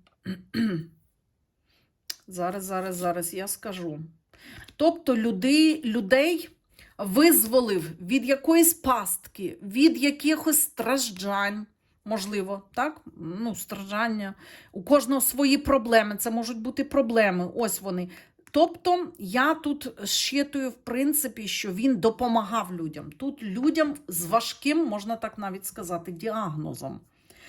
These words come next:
Розумієте? Тому що люди, м, будемо так говорити, були залежні. Скоріше за все, залежні від,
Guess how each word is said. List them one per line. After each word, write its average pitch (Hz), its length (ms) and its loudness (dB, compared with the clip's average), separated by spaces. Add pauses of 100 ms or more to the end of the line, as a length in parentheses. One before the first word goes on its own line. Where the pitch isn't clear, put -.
(200)
Розумієте? 202 520 0
Тому 202 260 -8
що 233 360 -4
люди, 247 440 -4
м, 214 300 -8
будемо 226 320 -4
так 226 160 -2
говорити, 220 400 -8
були 190 260 -4
залежні. 170 680 -2
Скоріше 196 500 -10
за 214 120 -8
все, 185 260 -4
залежні 208 580 -2
від, 214 280 -6